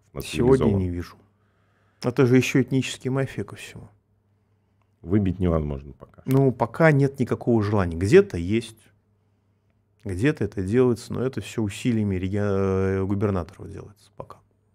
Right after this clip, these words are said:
Speaker 1: Вася Куролесов спрашивает, как вы относитесь к Примакову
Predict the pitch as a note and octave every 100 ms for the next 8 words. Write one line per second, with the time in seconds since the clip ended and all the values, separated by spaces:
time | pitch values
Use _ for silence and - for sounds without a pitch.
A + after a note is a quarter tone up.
0 | _ _ _ _ _ _ - D#2+ B2 A2
1 | - G#2+ F#2+ D2 - - - C2 - -
2 | C#2 - C3+ C3+ G2 F2 G2+ - F2 -
3 | - E2 E2 - D#2 C2